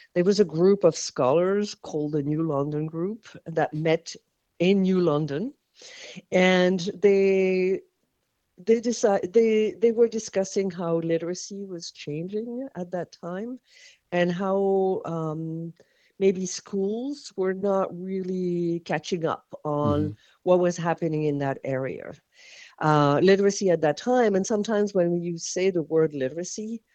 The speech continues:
Speaker 1: um, the first thing that people think is reading and writing, but usually in more standardized forms and, um,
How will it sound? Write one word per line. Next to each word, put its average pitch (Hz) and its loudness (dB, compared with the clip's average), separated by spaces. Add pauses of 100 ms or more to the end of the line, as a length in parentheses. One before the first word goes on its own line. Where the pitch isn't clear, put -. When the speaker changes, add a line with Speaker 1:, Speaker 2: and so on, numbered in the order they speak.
(300)
Speaker 1:
um, 139 -4 (720)
the 185 4
first 196 2
thing 175 2
that 156 0
people 147 -8
think 139 -2
is 131 -6
reading 156 -2
and 135 -2
writing, 175 -2
but 180 0
usually 180 -8
in 156 -6
more 135 -4 (300)
standardized 220 2
forms 190 0
and, 143 -2 (140)
um, 117 -8